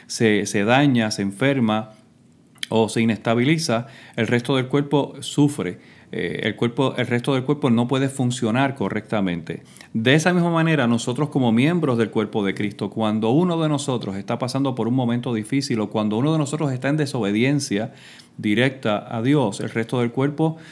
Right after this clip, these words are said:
se va afectando. Así que no podemos seguirnos viendo como congregaciones aisladas, que están cada cual con una visión particular, con, con una función particular, aunque sí bien es cierto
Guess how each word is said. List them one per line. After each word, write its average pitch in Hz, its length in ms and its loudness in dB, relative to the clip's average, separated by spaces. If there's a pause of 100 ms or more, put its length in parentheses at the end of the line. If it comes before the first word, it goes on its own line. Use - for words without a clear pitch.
(200)
se 113 260 2
va 117 300 4
afectando. 101 720 -4 (600)
Así 147 140 0
que 175 120 4
no 160 240 6
podemos 165 460 2
seguirnos 127 400 0
viendo 110 380 2
como 107 280 0
congregaciones 117 880 2
aisladas, 117 920 2 (340)
que 107 80 0
están 123 300 0
cada 131 340 0
cual 139 180 0
con 117 160 0
una 127 160 2
visión 127 380 0
particular, 117 840 0 (380)
con, 113 320 0
con 117 260 2
una 135 140 2
función 123 500 0
particular, 120 760 0 (260)
aunque 117 380 2
sí 160 220 4
bien 151 300 6
es 135 140 2
cierto 127 500 2